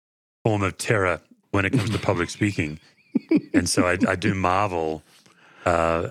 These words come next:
Speaker 1: I marvel at him. I'm also thinking of Gary Goldman.
Speaker 2: Hmm.
Speaker 1: He, he's, uh, economical with his words and every word counts. And to be able to do that for five minutes or fifteen minutes, Norm Macdonald's infamous or famous story about,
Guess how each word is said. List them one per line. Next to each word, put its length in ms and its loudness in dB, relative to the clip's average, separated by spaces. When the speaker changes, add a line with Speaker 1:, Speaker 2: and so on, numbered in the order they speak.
Speaker 1:
I 120 2
marvel 340 0
at 80 2
him. 100 0
I'm 140 -2
also 220 -2
thinking 260 -2
of 100 -4
Gary 300 0
Goldman. 640 -2
Speaker 2:
Hmm. 80 4
Speaker 1:
He, 340 0
he's, 420 0
uh, 540 0
economical 640 0
with 140 0
his 140 0
words 280 0
and 100 0
every 240 0
word 280 0
counts. 480 -4
And 260 -2
to 60 2
be 120 0
able 100 2
to 80 0
do 240 0
that 220 -2
for 100 -6
five 320 0
minutes 260 -2
or 60 0
fifteen 440 -2
minutes, 340 0
Norm 180 2
Macdonald's 760 -2
infamous 500 0
or 120 2
famous 440 -2
story 420 0
about, 420 0